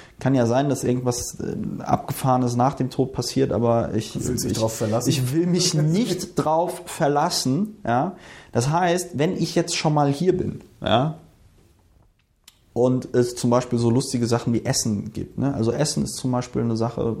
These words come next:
Speaker 1: wo ich so sage, also egal was passiert, ähm, ich hab noch immer genug Freude, ähm, daran, <laughs> Dinge zu essen, <laughs> dass ich,
Speaker 2: Ja.
Speaker 1: dass ich, ähm,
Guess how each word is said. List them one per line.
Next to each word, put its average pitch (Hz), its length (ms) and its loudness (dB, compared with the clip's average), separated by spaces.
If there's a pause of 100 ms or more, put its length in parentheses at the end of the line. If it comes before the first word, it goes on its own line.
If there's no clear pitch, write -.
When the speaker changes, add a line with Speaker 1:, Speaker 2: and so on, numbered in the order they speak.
Speaker 1:
wo 113 140 0
ich 113 100 -2
so 110 140 -4
sage, 110 420 0 (960)
also 117 200 2
egal 117 400 4
was 131 180 0
passiert, 123 580 0
ähm, 113 340 2
ich - 160 -4
hab - 120 0
noch 117 160 -2
immer 120 220 2
genug 117 320 2
Freude, 110 800 0
ähm, 107 540 0 (480)
daran, 123 720 0
<laughs> 131 40 -2
Dinge 160 300 2
zu - 260 0
essen, - 540 -4 (500)
<laughs> - 500 0
dass 135 180 2
ich, - 260 0
Speaker 2:
Ja. 123 300 4
Speaker 1:
dass 139 160 4
ich, 131 360 -2
ähm, 123 680 2